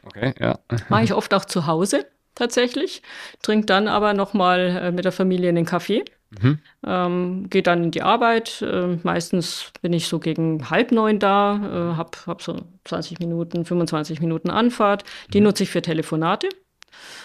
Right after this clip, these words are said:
Speaker 2: Ähm, üblicherweise auch die Heimfahrten übrigens abends. Das sind so typische Zeiten, wo ich dann, äh, in der Früh eher Richtung Asien auch mal telefoniere, abends dann Richtung, äh, U S A, um
Speaker 1: Mhm.
Speaker 2: da so die Randzeiten auch mit abzudecken.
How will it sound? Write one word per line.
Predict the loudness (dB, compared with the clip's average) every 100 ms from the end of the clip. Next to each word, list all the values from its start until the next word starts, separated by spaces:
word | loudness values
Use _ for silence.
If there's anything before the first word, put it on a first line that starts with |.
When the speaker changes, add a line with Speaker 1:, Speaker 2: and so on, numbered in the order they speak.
| -20 -8
Speaker 2:
Ähm, | 0 2 4 2 2
üblicherweise | 2 4 4 2 0 -2
auch | -4
die | -2 2
Heimfahrten | 4 4 4 2 0
übrigens | 0 0 2 2
abends. | 2 2 2 0 -4
Das | -6 -6
sind | -2 -2 -2
so | -4
typische | -6 -4 -4 -4
Zeiten, | -4 -2 -2 -2 0
wo |
ich | -2 0
dann, | 0 0 -2 -8 -20 -18 -6
äh, | -2 -2
in | 0
der | -2
Früh | 0 0
eher | 2 0 -2
Richtung | -4 -6
Asien | 0 0 2 0
auch | 0
mal | -2 0
telefoniere, | 0 0 0 0 2 2 2 0 -2
abends | -4 -4 -6
dann | -6 -6
Richtung, | -6 -10 -6 -4 -4 -8 -8
äh, | -8 -6
U | -2 0
S | 0
A, | 0 2 2 -2
um | -4 0
Speaker 1:
Mhm. | 0
Speaker 2:
da | 0
so | -6 -4
die | -2
Randzeiten | 0 0 0 -2 -2
auch | -6 -4
mit | -6
abzudecken. | -6 -8 -6 -2 -2 -2 -4